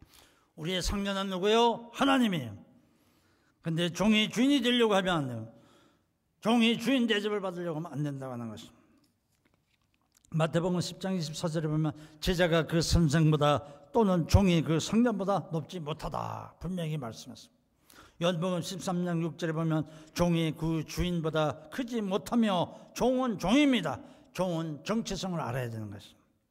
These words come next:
누가복음 십칠 장 칠 절 이하에 보면 이런 재미난 예화를 주님이 말씀하셨습니다. 종에 대해서 얘기하는데 종이 하루 종일 들여나가서 땅을 갈았습니다.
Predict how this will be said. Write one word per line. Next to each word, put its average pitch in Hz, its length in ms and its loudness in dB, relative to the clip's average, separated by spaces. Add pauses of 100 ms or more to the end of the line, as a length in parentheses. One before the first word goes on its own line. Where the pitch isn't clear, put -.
(1000)
누가복음 185 420 -2
십칠 175 420 -10
장 170 220 -6
칠 190 200 -8
절 180 140 -4
이하에 165 220 -4
보면 160 340 -8 (200)
이런 208 240 -10
재미난 175 400 -8
예화를 151 580 -4
주님이 135 300 -4
말씀하셨습니다. 123 680 -10 (520)
종에 233 300 2
대해서 202 280 2
얘기하는데 143 540 -6 (340)
종이 226 260 0
하루 202 220 0
종일 202 1080 -2
들여나가서 185 520 -6 (440)
땅을 170 360 -8
갈았습니다. 120 480 -18